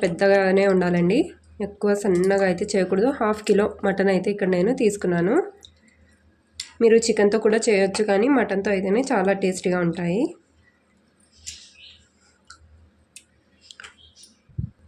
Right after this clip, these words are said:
ఓకే అండి, so మటన్లో ఎక్కువ ఫ్యాట్ లేకుండా చూసుకోండి. నెక్స్ట్ ఇందులో టూ అవర్స్ ముందు నానబెట్టిన,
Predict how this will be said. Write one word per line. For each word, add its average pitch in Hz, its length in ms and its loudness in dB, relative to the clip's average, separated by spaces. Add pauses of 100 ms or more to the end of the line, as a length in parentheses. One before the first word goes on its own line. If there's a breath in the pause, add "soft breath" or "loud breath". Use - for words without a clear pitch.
(340)
ఓకే 220 200 -2
అండి, 220 220 2
so 247 80 0 (100)
మటన్లో 208 400 0
ఎక్కువ 214 200 -2 (140)
ఫ్యాట్ 196 240 -2
లేకుండా 185 300 -4 (100)
చూసుకోండి. 190 480 -6 (3250)
నెక్స్ట్ 208 340 -4
ఇందులో 196 260 4 (220)
టూ 254 80 2 (140)
అవర్స్ 208 380 0
ముందు 190 200 6 (140)
నానబెట్టిన, 190 580 2